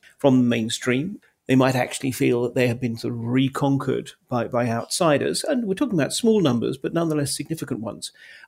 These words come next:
And I think it, it is gonna be important that these communities be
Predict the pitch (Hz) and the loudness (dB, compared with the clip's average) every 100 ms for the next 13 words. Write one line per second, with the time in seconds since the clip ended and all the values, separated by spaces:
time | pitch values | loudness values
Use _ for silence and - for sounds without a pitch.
0 | - 165 170 175 170 190 214 196 190 160 | 2 4 4 2 0 4 4 6 6 6
1 | 156 151 151 147 143 - 131 - 139 131 | 4 2 0 -4 -4 -2 -2 -2 -2 -2
2 | 131 135 135 131 - 123 120 - 117 110 | 0 -2 -2 -4 -4 -2 -2 -4 -4 -4
3 | 117 - - _ 120 120 | -6 -12 -16 _ 0 0